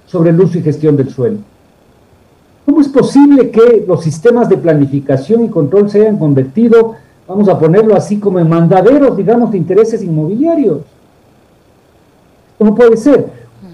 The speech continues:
Speaker 1: Me pueden decir que eso es así desde la administración anterior, en eso estoy de acuerdo. Pero entonces estamos en el concurso de cuál es peor, no estamos en el concurso, digamos, de qué es lo que necesita la ciudad.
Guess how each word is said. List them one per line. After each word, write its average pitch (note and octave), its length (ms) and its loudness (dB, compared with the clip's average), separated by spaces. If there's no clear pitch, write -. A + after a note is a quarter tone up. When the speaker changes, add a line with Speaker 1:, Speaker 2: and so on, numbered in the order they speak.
Speaker 1:
Me F3+ 160 0
pueden B3+ 360 2
decir G#3+ 360 0
que G#3 120 4
eso A3+ 220 2
es A3+ 80 2
así G#3+ 240 0
desde F#3+ 220 0
la E3+ 80 2
administración D#3+ 560 0
anterior, G#3 440 0
en E3 140 2
eso G3+ 220 -2
estoy F#3+ 240 -2
de D#3+ 80 0
acuerdo. F3+ 400 0
Pero D#3 140 0
entonces G3+ 340 2
estamos A3 460 0
en G#3 80 4
el E3 100 -4
concurso F3+ 460 -2
de E3 100 0
cuál G3+ 240 2
es A3 100 2
peor, F3 540 2
no D#3 60 -4
estamos G#3 340 -2
en F#3+ 80 0
el D3+ 100 -2
concurso, F#3+ 540 0
digamos, F#3+ 480 0
de A3 300 2
qué G#3 120 4
es A#3 100 2
lo A#3+ 120 2
que F#3 120 -2
necesita E3+ 640 0
la B2+ 100 -4
ciudad. A#2+ 340 -14